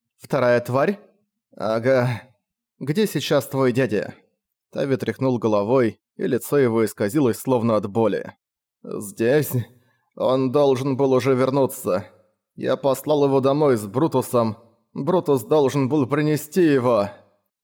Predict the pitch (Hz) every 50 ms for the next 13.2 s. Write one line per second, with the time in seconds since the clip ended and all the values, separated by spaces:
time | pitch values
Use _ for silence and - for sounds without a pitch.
0 | _ _ _ - 107 - - - 110 - 208 202 151 120 117 123 139 131 117 98
1 | - - 113 107 101 - - 120 143 151 120 101 113 107 98 95 - _ _ _
2 | _ - - 123 113 107 135 143 123 113 104 104 107 123 143 131 117 110 101 92
3 | 101 131 131 117 107 - - - 117 104 104 113 95 104 104 98 92 - - -
4 | - - - _ _ _ _ _ _ _ _ - - 98 92 104 104 120 131 135
5 | 135 131 127 123 113 101 98 113 110 110 104 - 107 104 101 - 95 95 104 131
6 | 143 - - - 113 113 110 104 101 - _ _ _ _ _ _ - 190 185 165
7 | 160 156 156 147 139 139 135 120 127 143 160 143 120 113 104 - - - 98 104
8 | 101 104 113 113 - - - 104 101 95 92 110 98 110 101 98 120 143 131 -
9 | - - - - 113 104 98 - _ _ _ _ _ - 110 104 101 101 107 113
10 | 196 175 127 110 104 110 107 101 - 110 101 107 107 101 - - - - 87 -
11 | - - - - _ _ _ _ _ _ _ _ _ - 101 92 101 101 117 127
12 | 123 123 120 110 107 117 107 92 110 110 107 98 95 95 95 98 - - 123 131
13 | 127 - - -